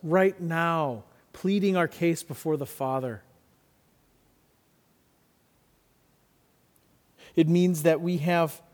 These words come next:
the promise of the Spirit working powerfully in us now and today, bringing comfort and hope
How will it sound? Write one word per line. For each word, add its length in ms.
the 80
promise 540
of 120
the 80
Spirit 580
working 440
powerfully 760
in 120
us 400
now 520
and 120
today, 520
bringing 240
comfort 480
and 140
hope 420